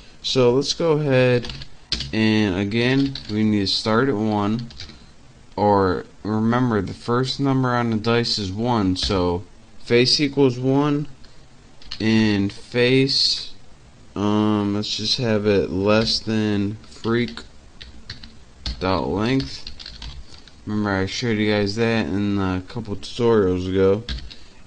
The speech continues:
and just increment it by one.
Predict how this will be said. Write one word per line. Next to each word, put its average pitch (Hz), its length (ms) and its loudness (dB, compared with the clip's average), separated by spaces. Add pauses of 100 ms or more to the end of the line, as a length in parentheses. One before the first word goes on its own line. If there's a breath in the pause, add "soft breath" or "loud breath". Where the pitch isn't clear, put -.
(120)
and 110 520 2
just 120 280 -2
increment 110 600 -2
it 101 100 -8
by 98 180 -2
one. 123 440 0